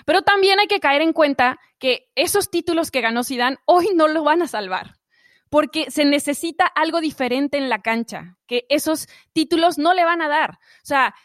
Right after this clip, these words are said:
Zidane necesita jalar orejas, necesita motivar jugadores, necesita tener más opciones tácticas, necesita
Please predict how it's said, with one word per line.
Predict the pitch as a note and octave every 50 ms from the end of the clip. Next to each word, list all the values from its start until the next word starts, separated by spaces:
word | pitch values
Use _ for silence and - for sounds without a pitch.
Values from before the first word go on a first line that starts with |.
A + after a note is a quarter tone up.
| _ _
Zidane | _ - - D4+ D4 C#4 D#4+ F4+ F#4+ G4
necesita | G4+ G4 - D#4 C4+ - D#4 D#4 - - E4 E4
jalar | D4+ - C4 A#3+ B3 B3+ C#4 D#4
orejas, | D#4+ D#4 C#4 A#3+ A#3 - B3 A#3 B3 B3
necesita | A#3+ A3+ A3+ G#3+ B3 B3+ - D4
motivar | D4 C4+ B3+ B3 - - A#3 A#3+ B3 B3+ D4+ F4
jugadores, | - F#4 E4+ D4 B3 A3+ A3 A3 A3+ A#3+
necesita | A#3+ A#3+ A3 - A3 B3+ C#4 - D#4+
tener | D#4+ C#4+ C4 C#4 D4+ D4+ - - - _ -
más | B3+ C#4 E4 F#4+ G#4 -
opciones | F#4+ C#4+ - - D#4 D4 C#4+ C#4 B3 -
tácticas, | - B3 A#3+ - - B3+ - C4 B3+ A#3+
necesita | C4+ C4 B3+ - B3+ - D#4 D4+ - F4 F4 F4+